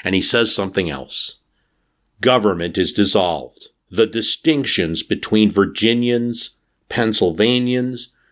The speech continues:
New Yorkers, and New Englanders are no more. I am not a Virginian, but an American. You know, by all rights, this could be as famous as,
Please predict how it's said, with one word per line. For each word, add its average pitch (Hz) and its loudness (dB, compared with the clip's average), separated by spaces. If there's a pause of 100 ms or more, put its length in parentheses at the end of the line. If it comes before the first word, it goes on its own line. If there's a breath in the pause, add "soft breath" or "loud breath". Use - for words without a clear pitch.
New 92 2
Yorkers, 120 2
and 92 -2
New 95 4
Englanders 120 2 (140)
are 87 -2
no 98 4
more. 82 -4 (640)
I 95 0
am 104 2
not 110 2
a 113 6
Virginian, 95 0 (240)
but 92 2
an 92 0
American. 82 -4 (2250 soft breath)
You 180 2
know, - 4
by 156 6
all 151 6
rights, 147 0
this 120 2
could 92 -6
be 110 4
as 107 4
famous 110 0
as, 87 -6